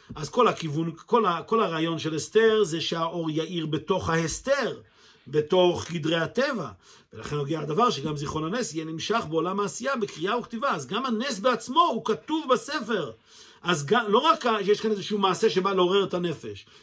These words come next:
יש פשוט את כל סיפור הנס כפי שהוא כתוב בצורה גשמית בדיו על הספר.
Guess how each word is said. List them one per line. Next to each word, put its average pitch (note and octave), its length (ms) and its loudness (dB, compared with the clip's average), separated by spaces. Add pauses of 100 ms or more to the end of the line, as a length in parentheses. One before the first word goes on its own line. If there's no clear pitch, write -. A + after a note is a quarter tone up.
יש A3+ 220 6
פשוט A3 280 2
את F#3 100 6
כל C4 340 6
סיפור A3+ 540 -2
הנס F#3 340 2
כפי - 240 -8
שהוא A3 200 -4
כתוב G#3 320 -6
בצורה G#3 300 -2
גשמית A3 540 -2 (320)
בדיו F#3+ 420 8
על A#3 120 2
הספר. F#3+ 440 -2